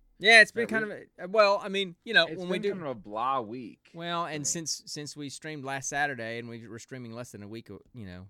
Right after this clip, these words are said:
Speaker 1: from there on Friday, which is our normal time, by the way. Um, yeah, not lots going on. I've worked.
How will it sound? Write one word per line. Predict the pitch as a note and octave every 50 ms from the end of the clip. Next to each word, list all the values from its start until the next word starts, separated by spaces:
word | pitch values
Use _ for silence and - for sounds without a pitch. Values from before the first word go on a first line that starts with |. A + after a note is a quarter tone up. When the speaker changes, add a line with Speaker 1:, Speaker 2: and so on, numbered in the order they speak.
| _
Speaker 1:
from | - - A#2 A#2 G2+
there | F2+ E2+ D#2+ F2 G#2 _ _
on | - E2+ F2+
Friday, | - G2 G#2 G#2 G2+ F2+ E2+
which | D2+ G#2+ - -
is | C3 C#3
our | C3+
normal | B2+ C#3+ E3+ F3 D3+ G#2+ F#2+
time, | - F#2+ F2+ F2
by | E2 E2+
the | E2+ F2 E2
way. | E2 E2 D#2+ - _ _ _ _ _ _ _ _ _ -
Um, | - G#2+ A2 A2 G#2+ G#2+ G#2 G2 F#2+ F2+ - - - -
yeah, | A2+ A#2+ A2 G2+
not | A2+ C3 C#3
lots | C3+ C#3+ C3+ -
going | D3 C3 B2+
on. | B2 B2 A2+ F#2 F2
I've | - A2+ G#2+
worked. | G2+ A#2+ A#2 G2+ C2 - -